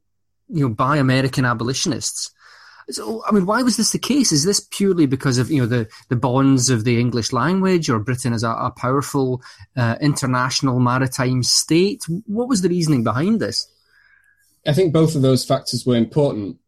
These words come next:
Speaker 2: but I think possibly the most important was the fact that Britain seemed to provide an example that correlated most directly with their own experiences. Uh, so y-, just like you had Europeans who looked to,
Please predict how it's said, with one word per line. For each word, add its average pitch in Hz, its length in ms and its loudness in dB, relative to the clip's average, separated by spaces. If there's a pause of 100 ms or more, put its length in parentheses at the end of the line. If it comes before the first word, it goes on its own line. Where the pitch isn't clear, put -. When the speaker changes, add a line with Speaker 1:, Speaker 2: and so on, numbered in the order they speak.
Speaker 2:
but 117 320 -2
I 117 80 -4
think 143 240 -2
possibly 135 520 0
the 135 60 2
most 143 300 4
important 147 420 0
was 139 160 -2
the - 100 -20
fact 139 280 -4
that - 260 -4
Britain 139 440 2
seemed 127 260 0
to 117 80 -4
provide 117 560 -2 (460)
an 123 80 2
example 123 460 0
that - 180 -6
correlated 123 520 0
most 120 240 0
directly 123 320 -2
with 113 200 0
their 113 160 0
own 135 160 2
experiences. 151 880 -2 (800)
Uh, 117 340 4
so 127 280 2
y-, 135 220 2
just - 240 -4
like 139 200 0
you 135 60 2
had 123 140 0
Europeans 127 640 2
who 117 140 0
looked - 380 -4
to, 113 300 0